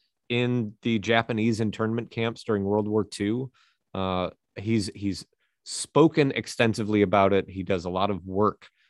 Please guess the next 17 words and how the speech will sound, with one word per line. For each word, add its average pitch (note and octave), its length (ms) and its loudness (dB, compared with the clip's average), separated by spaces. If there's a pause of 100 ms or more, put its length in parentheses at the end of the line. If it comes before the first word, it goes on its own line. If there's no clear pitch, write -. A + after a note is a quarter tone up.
(220)
uh, F#2 340 -4 (420)
f-, - 80 -20 (120)
in G#2 560 0
kind G#2 160 -4
of F2 120 -6
that G2 220 2
realm F#2+ 560 -2 (100)
of, F2+ 500 -2 (640)
"This G2+ 260 0
is G2+ 80 -4
what G#2 160 2
happened G#2+ 280 0
to F#2+ 60 -2
me." G#2 400 2
And F2+ 220 -6
so F2+ 300 -2
the F2 260 0